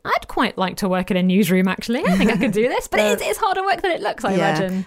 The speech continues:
Speaker 3: I think it's, it's great when we can take people behind the scenes in this way. And, and a gallery is a really exciting place, actually. It's, there's such a buzz in there because it's,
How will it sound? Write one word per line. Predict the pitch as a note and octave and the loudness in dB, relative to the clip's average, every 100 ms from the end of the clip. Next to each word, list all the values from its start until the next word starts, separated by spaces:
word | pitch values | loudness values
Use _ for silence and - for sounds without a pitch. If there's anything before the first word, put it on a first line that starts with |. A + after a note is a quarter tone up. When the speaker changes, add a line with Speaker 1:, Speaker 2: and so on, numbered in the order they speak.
| - | -4
Speaker 3:
I | G3+ | 0
think | C4 A#3+ | 0 0
it's, | - - - | -2 -4 -4
it's | G#3 | -4
great | - G#3 G#3 - | -2 0 2 2
when | F#3+ F3+ - - F#3 | 2 2 0 -4 -2
we | F#3+ | 0
can | F#3+ | 2
take | - F#3+ - | 2 0 2
people | F#3+ F3+ D#3 | 0 0 -2
behind | D#3+ D3+ E3+ E3 | 0 2 4 4
the | D3+ | 2
scenes | - D#3 C#3 D3 | 0 0 2 2
in | D3 C#3+ | 2 0
this | D3 - | 0 0
way. | C3+ C#3+ C#3+ | 2 2 2
And, | D3+ - | 2 2
and | E3 - E3 | -2 0 -4
a | |
gallery | D#3 F3+ G3+ D#3+ D3+ | -2 0 0 0 0
is | D3+ | 0
a | E3+ | -2
really | F#3 G3 E3 | 0 2 2
exciting | - - D3 - C3+ | -2 -2 -2 0 -2
place, | - E3 - | 0 0 -2
actually. | - - - - | -4 -6 -6 -4
It's, | - - - - | -4 -6 -10 -6
there's | E3+ - | -4 -2
such | - - - | -2 -2 -4
a | |
buzz | E3 E3 F3+ D3 | -4 -2 0 0
in | C3+ | -2
there | C3 D3 | -2 -4
because | D#3 E3 - | -2 0 0
it's, | - | -2